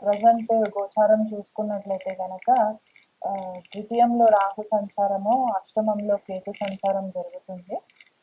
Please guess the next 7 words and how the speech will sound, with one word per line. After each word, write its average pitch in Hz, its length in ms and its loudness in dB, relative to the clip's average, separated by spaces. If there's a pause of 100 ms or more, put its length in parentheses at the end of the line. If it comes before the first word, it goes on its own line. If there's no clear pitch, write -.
(120)
And 214 160 -4
శని 214 340 0
వచ్చేసి 226 520 0
తృతీయ 214 360 -2
సంచారము, 208 720 -2
వక్రగతిలో 202 600 -4
ఉంటారు. 185 560 -6